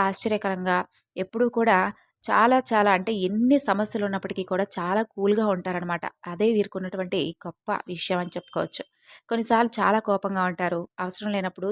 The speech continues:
చాలా హెల్ప్‌ఫుల్‌గా ఉంటారు. అవసరమైనప్పుడు కూడా చాలా విషయాల్లో ఎదుటివారికి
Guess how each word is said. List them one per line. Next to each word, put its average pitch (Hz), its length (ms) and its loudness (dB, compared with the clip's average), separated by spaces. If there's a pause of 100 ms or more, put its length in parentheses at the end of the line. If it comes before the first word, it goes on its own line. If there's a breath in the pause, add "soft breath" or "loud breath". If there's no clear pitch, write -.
చాలా 180 300 -2
హెల్ప్‌ఫుల్‌గా 185 640 -4
ఉంటారు. 165 340 -6 (420 loud breath)
అవసరమైనప్పుడు 214 640 -2
కూడా 196 300 0
చాలా 185 280 0
విషయాల్లో 185 440 -2 (100)
ఎదుటివారికి 185 560 -2